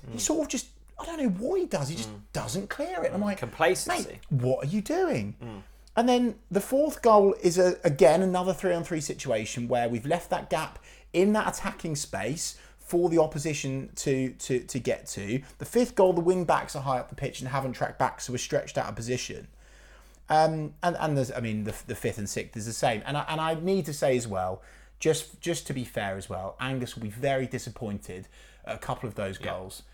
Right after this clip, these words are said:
Speaker 1: um, because he should have done better as well. Yeah, hurts me to say it, but it's true. Um, you know, but, but overall, I would say we invited them on, and it was all just really standard, easy stuff for Plymouth, wasn't it?
Speaker 2: I think the, the,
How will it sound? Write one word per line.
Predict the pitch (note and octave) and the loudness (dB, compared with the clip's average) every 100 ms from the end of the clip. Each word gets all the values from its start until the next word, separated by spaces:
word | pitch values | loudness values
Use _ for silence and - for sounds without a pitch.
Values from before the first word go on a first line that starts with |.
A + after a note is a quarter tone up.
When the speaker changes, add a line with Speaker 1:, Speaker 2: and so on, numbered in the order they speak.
| - - - - | -20 -20 -20 -14
Speaker 1:
um, | A2+ G2+ G2 G2+ | -8 -6 -6 -6
because | A2+ A#2+ G#2+ - - - - - - - | -4 -4 -4 -6 -12 -20 -20 -20 -20 -14
he | - C#3+ | -4 -2
should | C3 A2+ | -2 -4
have | G#2 | -6
done | G2+ | -6
better | F#2+ - - F#2 - | -6 -8 -10 -12 -12
as | G2 G2+ | -12 -6
well. | F#2+ F2+ F#2 - | -6 -6 -12 -10
Yeah, | A2 A#2+ B2+ - - - | -6 -6 -8 -16 -20 -10
hurts | - D3+ - | -2 0 0
me | C#3 | -6
to | B2 | -8
say | - C3+ G#2 | -2 0 0
it, | - - | -2 -8
but | A2 | -10
it's | G#2 | -10
true. | - A#2+ F#2+ G2 - - - - - | -8 -6 -6 -8 -18 -20 -20 -20 -8
Um, | G#2+ G#2 G2 G2+ G2+ B2 - - | -4 -4 -4 -6 -10 -14 -20 -12
you | B2+ | -8
know, | A2 G2+ | -6 2
but, | F#3+ - F#3 | 0 4 6
but | E3+ - | 6 6
overall, | F3 F3+ C#3+ D3+ C#3+ A#2+ | 6 6 6 4 4 4
I | |
would | A2+ G#2+ | 2 -2
say | - A2+ A2 | -2 -2 -2
we | G#2+ | -4
invited | A2 G#2+ C#3+ D3 C#3 - | -6 0 0 0 -2 -6
them | A2 | -4
on, | G2+ G2+ G2+ - - - - - | -4 -4 -6 -10 -18 -20 -20 -8
and | A2+ A2 G#2+ - - - - | -4 -2 -4 -8 -16 -16 -12
it | A2+ | -10
was | A#2 | -10
all | - B2 A#2+ | -8 -8 -6
just | G#2 - - | -8 -12 -12
really | G2+ G#2 G2+ | -10 -8 -8
standard, | G2 - G#2 G#2+ G#2 F#2+ | -8 -12 -12 -10 -10 -10
easy | G#2 G#2 G2+ | -10 -10 -10
stuff | G2 - A2 - | -12 -10 -12 -12
for | |
Plymouth, | - A2 G2+ - | -12 -10 -10 -10
wasn't | G2 F#2+ | -10 -10
it? | F#2 - | -8 -8
Speaker 2:
I | |
think | C#3+ C4 C4+ | -6 -8 -2
the, | A3 F3+ | 4 4
the, | D#3 C3+ | 2 -8